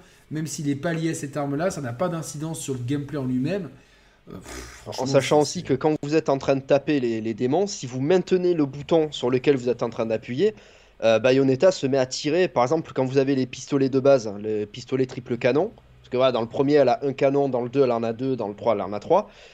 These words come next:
Speaker 2: Euh, quand vous donnez des coups de poing, si vous restez appuyé sur le bouton,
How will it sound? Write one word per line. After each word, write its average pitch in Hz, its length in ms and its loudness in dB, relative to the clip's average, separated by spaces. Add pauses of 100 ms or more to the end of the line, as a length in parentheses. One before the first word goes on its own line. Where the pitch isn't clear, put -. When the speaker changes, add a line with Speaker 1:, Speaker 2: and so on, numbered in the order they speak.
(200)
Speaker 2:
Euh, 110 160 0
quand 156 140 2
vous 151 180 -8
donnez 156 260 2
des 139 140 0
coups 135 220 -16
de - 40 -20
poing, 226 340 0
si - 180 -10
vous 123 120 -4
restez 165 280 2
appuyé 170 260 2
sur 143 160 -8
le 120 60 -8
bouton, 208 340 2